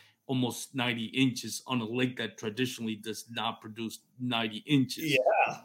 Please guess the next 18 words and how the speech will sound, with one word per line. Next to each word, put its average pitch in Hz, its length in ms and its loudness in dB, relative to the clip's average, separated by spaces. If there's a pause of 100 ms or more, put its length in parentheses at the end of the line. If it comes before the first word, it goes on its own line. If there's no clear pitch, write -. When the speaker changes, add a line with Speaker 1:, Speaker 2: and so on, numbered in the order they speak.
Speaker 1:
With 143 160 10
the 147 80 12
Speaker 2:
Yeah. 147 60 12
Speaker 1:
lone 160 220 12
exception 156 560 8
of, 131 160 6
like, 135 380 2
uh, 139 60 -4
uh, 117 880 -2 (100)
Brian 131 260 2
Howell 127 380 2
last 143 360 0
year. 139 100 -18 (360)
Speaker 2:
Yeah, 123 300 8
Speaker 1:
Uh, - 220 6
so 202 280 10
Speaker 2:
dude. 196 100 6
Speaker 1:
it's, - 440 0